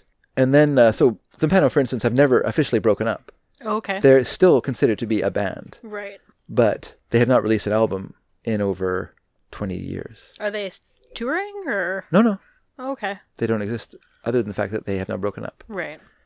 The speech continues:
Speaker 1: They're on a very long hiatus.
Speaker 2: Gotcha. Oh, okay. Like One Direction.
Speaker 1: Like One Direction. <laughs> Yes. Permanent hiatus.
Speaker 2: <laughs>
Speaker 1: So,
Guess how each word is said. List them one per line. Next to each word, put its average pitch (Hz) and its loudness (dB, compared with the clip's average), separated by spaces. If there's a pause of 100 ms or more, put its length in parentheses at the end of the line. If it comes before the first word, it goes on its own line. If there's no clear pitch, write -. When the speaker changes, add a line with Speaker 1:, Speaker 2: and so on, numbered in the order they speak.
Speaker 1:
They're 117 6
on 113 4
a 101 -2
very 120 2
long 104 -2
hiatus. 92 -6
Speaker 2:
Gotcha. 208 -8
Oh, 226 -12
okay. 185 -18 (180)
Like 208 -8
One 214 -2
Direction. 190 -10 (300)
Speaker 1:
Like 113 0
One 123 2
Direction. 113 -2
<laughs> - -20 (340)
Yes. - -14 (120)
Permanent 127 0
hiatus. 101 -6 (260)
Speaker 2:
<laughs> 269 -2 (400)
Speaker 1:
So, 143 6